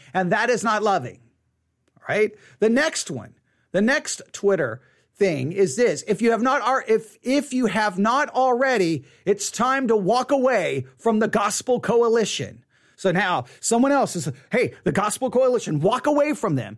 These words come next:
Stop reading their content. Stop supporting them.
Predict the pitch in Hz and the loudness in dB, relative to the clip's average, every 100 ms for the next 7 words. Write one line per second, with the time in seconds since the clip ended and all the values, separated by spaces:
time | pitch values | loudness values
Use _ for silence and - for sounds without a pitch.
0 | _ - 214 190 - 202 247 254 247 247 | _ -6 -2 -2 0 0 2 2 2 0
1 | 240 247 233 254 269 262 _ - - 214 | 0 -2 -2 -4 -4 -10 _ -10 -2 0
2 | 220 - 240 233 247 254 254 254 277 285 | 0 0 -2 2 2 2 -2 -2 -2 -4